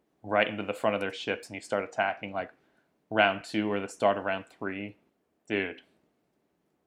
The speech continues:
fucking insanity. But that's not even the most insane squadron in this release.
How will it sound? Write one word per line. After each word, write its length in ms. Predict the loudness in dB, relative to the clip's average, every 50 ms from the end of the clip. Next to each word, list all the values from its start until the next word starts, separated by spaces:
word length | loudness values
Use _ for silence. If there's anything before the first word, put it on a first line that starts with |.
| _ _ _ _ _ _ _ _ _ 0
fucking 260 | 0 0 0 -2 -6 -16 -18
insanity. 600 | -16 -12 -10 -10 -10 -10 -10 -12 -12 -14 -14 -18 _ _ _ _ _ _ _ _ _ _ _ _ _ _ _ _ _ _ _ _ _ 4
But 200 | 6 6 8 8
that's 360 | 8 6 6 4 -2 -8 -6
not 320 | 0 4 6 6 6 6 4
even 340 | 2 2 2 2 2 0 0
the 60 | 0
most 360 | 0 0 0 0 0 -4 -8
insane 400 | -12 -12 -10 -8 -8 -8 -8 -8
squadron 680 | -10 -6 0 4 6 6 6 4 2 -2 -6 -8 -10 -16 -20 _ _ _ _ _ _ _ _ _ _ 0
in 140 | 0 0 0
this 200 | -2 -6 -6 -8
release. 500 | -8 -8 -8 -12 -16 -18 -18 -20 -20